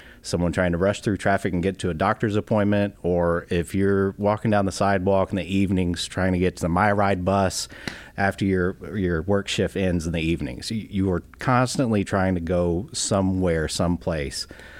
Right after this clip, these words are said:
throughout the city. And, and for me, I, I like to think I help them get where they're trying to go. As a transportation planner, that means I've got a myriad of different roles, responsibilities, and duties that I juggle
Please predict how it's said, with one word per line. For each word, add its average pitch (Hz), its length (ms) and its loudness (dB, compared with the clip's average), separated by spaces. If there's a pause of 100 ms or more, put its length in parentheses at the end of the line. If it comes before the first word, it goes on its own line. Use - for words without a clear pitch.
(220)
throughout 87 300 0
the 76 80 -2
city. - 480 -6
And, 85 420 0
and 85 260 -2
for 87 140 0
me, 104 460 2
I, 87 160 0 (100)
I 92 160 0
like 92 240 2
to 87 100 -2
think 87 220 0
I 87 100 2
help 87 300 -4
them 82 180 -2
get 73 240 -6
where 71 180 -2
they're 64 100 -4
trying 80 260 -4
to 64 80 -6
go. 64 200 -6 (800)
As 85 220 2
a 80 60 2
transportation 120 800 2
planner, 135 440 2 (260)
that 92 140 2
means 98 560 0 (140)
I've 90 180 -4
got 87 160 2
a 80 60 0
myriad 92 840 2
of 76 140 -4
different 78 420 -4 (280)
roles, 82 400 0
responsibilities, 78 800 -2
and 78 140 -4
duties 76 380 -4
that 76 120 -4
I 71 120 -4
juggle 73 480 -6